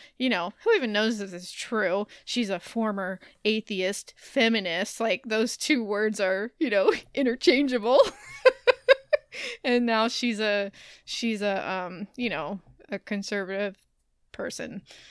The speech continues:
And <laughs> one of her tweets was like,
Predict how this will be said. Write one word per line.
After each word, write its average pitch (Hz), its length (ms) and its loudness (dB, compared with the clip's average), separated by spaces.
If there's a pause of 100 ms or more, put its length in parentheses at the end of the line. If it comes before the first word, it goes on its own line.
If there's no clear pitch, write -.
(400)
And 208 560 -4 (280)
<laughs> - 260 -12
one 226 340 0
of 220 100 -6
her 208 180 -6
tweets 214 520 -8
was 202 200 -8
like, 214 380 -10